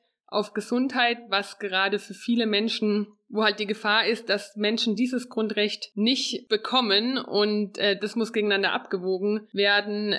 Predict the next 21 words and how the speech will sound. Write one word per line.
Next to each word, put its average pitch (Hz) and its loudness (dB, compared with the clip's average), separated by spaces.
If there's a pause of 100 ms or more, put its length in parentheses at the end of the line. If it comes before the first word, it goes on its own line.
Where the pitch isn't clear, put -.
genauso 208 2
wie 214 -2
zum 202 -4
Beispiel 190 0
das 196 -2
Thema, 208 0
was 202 -2
wir 202 0
neulich 220 0
hatten, 190 -2
dass 185 -2 (300)
auch 196 -2
das 190 -6
Recht 202 -2
auf 185 -6
Gleichstellung 214 0
und 190 0
das 190 -4
Recht 202 -2
auf 175 -6
Wahl, 214 2